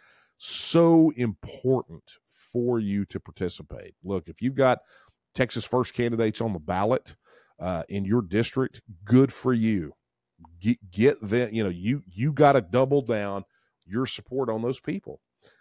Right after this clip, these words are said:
Uh, you know, we, we're doing what we can. The, you know, the hundred seventy thousand petition signatures to Greg Abbott is great, uh, it, but it's a start, and it's not the only thing. You have to keep up the momentum,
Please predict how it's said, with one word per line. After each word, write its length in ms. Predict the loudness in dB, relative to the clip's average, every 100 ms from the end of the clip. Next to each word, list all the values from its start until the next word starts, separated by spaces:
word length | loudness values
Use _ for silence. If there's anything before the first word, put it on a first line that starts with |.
| _ -6
Uh, 300 | -4 -2 -4
you 100 | -4
know, 100 | -4
we, 340 | -6 -6 -6 -6
we're 240 | -4 -2
doing 300 | 2 2 2
what 160 | 2 0
we 160 | -2 -4
can. 340 | -6 -8 -8 -20 _ _ -16
The, 140 | -14
you 100 | -10
know, 100 | -10
the 80 | -4
hundred 240 | -4 -2
seventy 280 | -2 -2 -2
thousand 440 | -2 0 0 -2
petition 460 | -8 -6 -4 -4 -8
signatures 640 | -6 -4 -4 -6 -6 -6
to 100 | -10
Greg 320 | -4 -2 0 2
Abbott 360 | 2 2 0 _ _ _ -10
is 140 | -8
great, 520 | -4 0 0 0 -4 -18 _ _ _ _
uh, 340 | -2 0 0 -2
it, 160 | -4 -2
but 120 | 0
it's 140 | 0 -2
a 40 |
start, 540 | -2 2 4 2 -2 -8
and 100 | -6
it's 140 | -4 0
not 180 | 0
the 120 | 2 2
only 220 | 2 2
thing. 260 | 0 -6 -8
You 140 | -14 -8
have 320 | -2 -2 -2
to 80 | -8
keep 320 | -6 -6 -2
up 200 | -4 -4
the 80 | -8
momentum, 560 | -6 -2 2 2 0